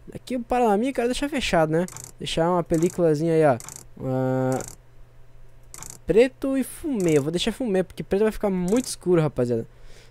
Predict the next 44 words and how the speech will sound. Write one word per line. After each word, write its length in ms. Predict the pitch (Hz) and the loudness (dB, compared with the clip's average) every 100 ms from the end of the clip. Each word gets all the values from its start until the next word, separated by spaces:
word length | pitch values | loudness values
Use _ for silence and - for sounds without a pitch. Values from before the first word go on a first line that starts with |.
| - | -8
Deixar 220 | 143 208 | 0 0
quatrocentos 400 | - 208 - 220 | 2 0 2 4
e 120 | 254 | 4
vinte, 340 | 202 262 311 247 | 2 0 0 2
né? 100 | 240 | 2
Porque 180 | 220 | 0
a 20 | 196 | -2
gente 60 | |
vai 80 | 190 | -2
puxar 260 | 180 - 185 | -2 -2 0
um 60 | |
nove 300 | 185 220 208 | 2 2 4
eixo. 400 | 185 247 - - - - - - - | 4 4 -2 -12 -18 -20 -18 -16 -12
Botar 440 | 143 156 170 165 170 | -6 2 2 4 2
um 160 | 190 | 2
tanque 480 | 185 - 175 185 - | -2 2 2 4 2
a, 220 | 175 - | 0 2
a 40 | 156 | 0
de 120 | 156 | 4
aço 320 | 165 170 - | 4 4 0
inoxidável. 880 | 175 170 - 226 208 247 247 262 254 - - - | -2 -2 -4 -2 2 4 2 2 -2 -6 -20 -20
Suspensão 540 | - - 180 - 185 | -12 -2 -2 0 2
a 60 | 220 | 4
ar 260 | 196 220 226 | 4 2 0
também, 540 | 165 170 156 170 269 - - - | 0 0 4 4 2 -6 -20 -14
né? 260 | - 143 208 - - - - - - - | -2 0 -2 -8 -18 -20 -20 -20 -20 -12
E 420 | 151 165 214 269 - - - - | -2 2 2 2 -2 -20 -20 -20
acessório 540 | - - 226 - 220 214 | -10 -2 0 4 4 6
nas 260 | 214 190 | 4 4
rodas 340 | 165 214 220 208 | 6 4 6 2
a 40 | |
gente 140 | 196 190 | 2 -2
vai 80 | |
deixar 320 | 185 175 - 180 | 0 0 2 0
aqui. 420 | - 208 240 240 | 0 -4 0 0
Antenas 340 | 180 180 175 | 0 -2 -2
de 80 | 165 | 0
rádio 300 | 151 156 151 | 0 0 -2
também, 400 | 214 202 160 180 | -4 0 0 0
pra 100 | 175 | -4
ficar 200 | - 156 | -8 -10
top 280 | - 143 143 | -4 -4 -2
pra 120 | 151 | -6
caramba. 500 | - 185 180 190 190 | -2 0 0 0 -2